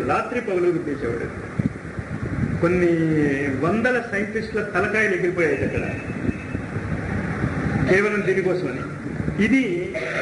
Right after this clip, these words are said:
ఎల్ఈజీకి తెలిసింది, ఇలా చేస్తున్నాడు హిట్లర్ అని. ఇప్పుడు క్వశ్చన్ ఏంటి? అటామిక్ ఎనర్జీ ఉందా లేదా అనే నమ్మకం కాదు క్వశ్చన్.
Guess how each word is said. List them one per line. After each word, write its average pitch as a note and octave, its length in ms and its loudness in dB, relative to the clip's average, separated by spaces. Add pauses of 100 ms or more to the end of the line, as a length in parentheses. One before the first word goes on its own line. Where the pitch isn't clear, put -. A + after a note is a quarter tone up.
(1600)
ఎల్ఈజీకి A#3+ 420 2
తెలిసింది, E3+ 460 0 (1000)
ఇలా E3+ 140 4
చేస్తున్నాడు E3 540 2
హిట్లర్ C#3+ 380 2
అని. B2+ 240 0 (880)
ఇప్పుడు G3+ 160 6
క్వశ్చన్ G#3 400 2
ఏంటి? A#3+ 540 0 (400)
అటామిక్ A3 380 2
ఎనర్జీ G#3 340 4
ఉందా G3 280 4
లేదా G3 340 2
అనే F#3+ 160 0
నమ్మకం G3 400 2
కాదు F3 200 2
క్వశ్చన్. D#3 420 -2